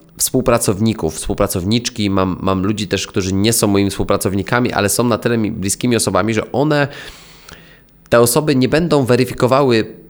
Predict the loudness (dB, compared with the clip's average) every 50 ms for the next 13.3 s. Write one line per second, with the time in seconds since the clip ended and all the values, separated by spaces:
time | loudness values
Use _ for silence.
0 | -20 -20 -20 -20 -20 _ _ -20 -6 -2 -2 0 2 2 0 0 0 0 2 2
1 | 2 2 2 4 4 4 4 2 2 4 4 4 4 4 2 0 -2 -2 -4 -4
2 | -2 0 2 2 2 2 2 0 -4 -2 0 0 2 2 2 2 2 2 0 0
3 | 0 0 0 -2 0 0 0 2 4 4 4 4 2 2 0 0 0 -2 -2 0
4 | 0 2 2 2 2 2 2 2 2 2 2 2 2 0 0 0 0 -2 0 0
5 | -2 -2 0 -2 -4 -4 -2 0 0 0 2 0 0 2 0 0 0 0 -2 0
6 | 0 0 0 0 0 0 0 0 0 -2 -2 -4 -8 -12 -14 -18 _ _ _ _
7 | -20 -20 -20 -20 -20 -20 -20 -20 -20 -20 -12 -4 0 0 0 0 -2 -6 -8 -4
8 | 0 2 2 2 2 2 2 4 4 4 4 2 0 -4 -6 -10 -16 -10 -8 -4
9 | 0 2 2 4 4 2 2 2 2 2 2 2 2 2 2 2 2 4 4 4
10 | 4 4 2 2 0 0 0 0 0 -2 -2 -2 -4 -2 -2 0 -2 -2 -2 -2
11 | 0 0 2 2 0 0 0 0 0 0 0 0 0 0 0 2 2 2 2 2
12 | 2 2 2 2 2 0 0 -2 0 -2 -2 -2 0 0 2 2 4 4 4 4
13 | 2 2 2 0 -6